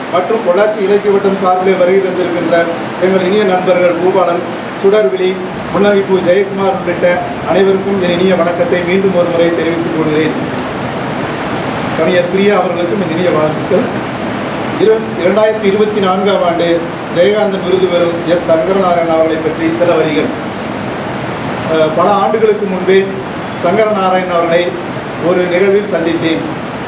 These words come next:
அப்பொழுது எங்களுக்கு சென்னை புதிது, எனக்கும் நண்பருக்கும்.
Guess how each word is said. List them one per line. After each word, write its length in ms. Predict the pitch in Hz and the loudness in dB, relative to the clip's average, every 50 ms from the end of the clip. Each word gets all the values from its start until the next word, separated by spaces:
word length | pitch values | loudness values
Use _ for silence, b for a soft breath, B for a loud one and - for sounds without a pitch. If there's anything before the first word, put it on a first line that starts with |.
| - - - 165 | -8 -2 -2 0
அப்பொழுது 340 | - - 226 202 202 208 202 | 2 2 2 2 4 4 2
எங்களுக்கு 320 | 190 190 190 180 170 - - | 2 2 0 0 -2 0 0
சென்னை 260 | 180 175 180 202 208 196 | 0 2 2 2 0 0
புதிது, 400 | - 175 165 180 170 156 180 208 220 - - | 0 -2 -2 -2 0 2 2 2 2 2 0
எனக்கும் 360 | 160 175 190 185 196 185 170 | 0 -2 0 0 0 0 0
நண்பருக்கும். 500 | 170 165 165 170 165 160 160 165 180 208 | 0 0 2 0 0 0 0 0 -2 -2